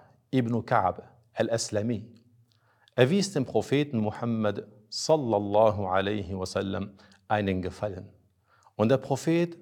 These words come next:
sallallahu alaihi wasallam wollte ihn dafür belohnen. Deswegen forderte der Prophet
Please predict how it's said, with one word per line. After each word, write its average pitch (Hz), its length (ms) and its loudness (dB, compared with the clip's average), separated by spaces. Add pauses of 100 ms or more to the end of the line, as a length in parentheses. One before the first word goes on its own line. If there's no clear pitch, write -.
sallallahu 117 800 2
alaihi 101 500 -2
wasallam 98 500 -4 (340)
wollte 151 300 0
ihn 107 180 -2
dafür 104 300 0
belohnen. 92 520 -6 (600)
Deswegen 135 520 2
forderte 135 720 0
der 107 160 2
Prophet 117 600 -2